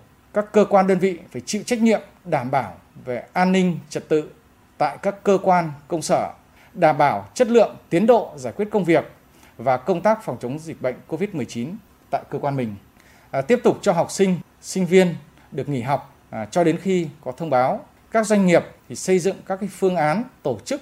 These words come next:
sản xuất, kinh doanh trong tình hình phòng chống dịch bệnh, xử lý nghiêm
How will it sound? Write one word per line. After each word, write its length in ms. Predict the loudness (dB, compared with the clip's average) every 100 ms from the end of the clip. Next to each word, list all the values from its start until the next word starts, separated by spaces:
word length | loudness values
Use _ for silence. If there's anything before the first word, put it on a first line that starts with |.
| -10
sản 240 | -10 -8 -4
xuất, 200 | -2 -2 _
kinh 180 | 0 2
doanh 280 | 2 0 -2 -6
trong 160 | -6 -6 -8
tình 160 | -6
hình 200 | -4 -6 -8 _ _ _
phòng 120 | -14
chống 140 | -10 -10
dịch 140 | -4
bệnh, 140 | -4 -4 -14 _ _
xử 240 | -4 -2
lý 120 | 0
nghiêm 280 | 4 6 4